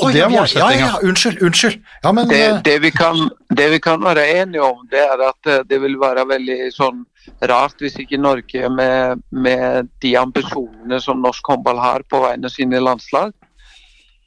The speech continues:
Speaker 3: eh, ikke hadde ambisjoner om å være med og spille om, spille om medaljer. Så det kan jeg støtte dere i, eh, helt klart. Og så må vi se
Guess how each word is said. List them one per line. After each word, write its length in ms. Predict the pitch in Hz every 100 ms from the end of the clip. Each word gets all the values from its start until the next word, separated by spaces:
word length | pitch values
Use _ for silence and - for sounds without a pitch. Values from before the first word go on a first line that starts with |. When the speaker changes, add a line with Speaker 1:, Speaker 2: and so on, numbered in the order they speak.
| -
Speaker 3:
eh, 560 | - 135 135 131 131 131 - 269 254 220 -
ikke 260 | 147 135 123
hadde 160 | 131
ambisjoner 800 | 135 127 135 - 117 104 104 120
om 160 | 127 131
å 80 | 127 127 131 131 131
være 300 | 123 117 113
med 100 | 120
og 140 | 123
spille 340 | - 135 113
om, 240 | 123 120 123 - - _ -
spille 240 | 143 123
om 80 | 123
medaljer. 400 | 131 139 131 151 - - - - - -
Så 240 | - 151
det 160 | 147 165
kan 140 | 196 160
jeg 80 | 135
støtte 320 | 151 135 135
dere 320 | 131 - 139
i, 60 | 147 - -
eh, 560 | 143 139 135 135 135 135 139
helt 160 | 143
klart. 240 | - 139 - _ _ - _ -
Og 80 |
så 160 | 143 165
må 140 | 180 185
vi 80 |
se 160 | - 156